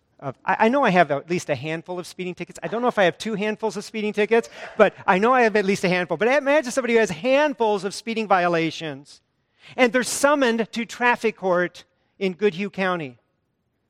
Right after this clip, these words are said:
And so, being summoned to traffic court, they bring their black robe,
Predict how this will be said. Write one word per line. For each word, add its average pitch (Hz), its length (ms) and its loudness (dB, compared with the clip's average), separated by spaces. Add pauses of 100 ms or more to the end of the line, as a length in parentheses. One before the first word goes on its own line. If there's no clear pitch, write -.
(880)
And 233 160 4
so, 262 260 2 (140)
being 277 220 4
summoned 302 400 2
to 262 60 0
traffic 277 400 0
court, 233 280 2 (140)
they 247 120 6
bring 254 320 2
their 226 140 4
black 233 360 2
robe, 220 440 2